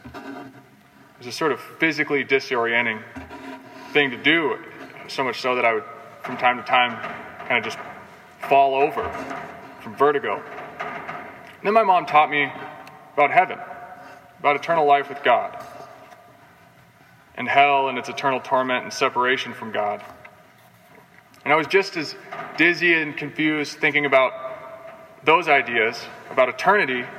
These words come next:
as I was thinking about ceasing to exist. You know, those without faith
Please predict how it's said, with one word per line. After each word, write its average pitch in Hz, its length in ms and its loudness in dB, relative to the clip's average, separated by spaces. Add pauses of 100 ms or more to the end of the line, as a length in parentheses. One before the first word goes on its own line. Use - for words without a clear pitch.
(400)
as 135 100 -2
I 147 60 6
was 165 240 4
thinking 156 260 2
about - 720 0
ceasing 143 360 0
to 131 100 -6
exist. 123 440 0 (1600)
You 156 60 -4
know, 160 80 0
those 156 200 2
without 151 340 4
faith 120 260 2